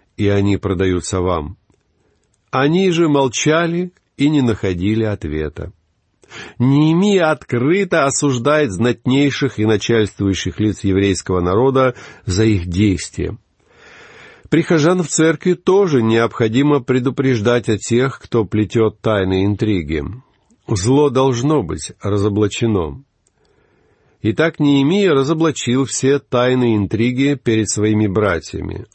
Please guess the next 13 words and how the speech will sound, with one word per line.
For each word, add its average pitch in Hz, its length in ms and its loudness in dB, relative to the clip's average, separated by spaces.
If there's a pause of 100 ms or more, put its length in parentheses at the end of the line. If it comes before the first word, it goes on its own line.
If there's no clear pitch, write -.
Он 127 300 2
был 131 300 2
разъярён. 101 840 0 (680)
Кто-то 185 580 0
может 151 440 0
упрекнуть 156 540 0
его, 104 200 2
сказав, 110 460 0
что - 180 -2
злиться 117 420 0
нельзя, 127 460 0
это 82 240 -8
грех. 113 480 0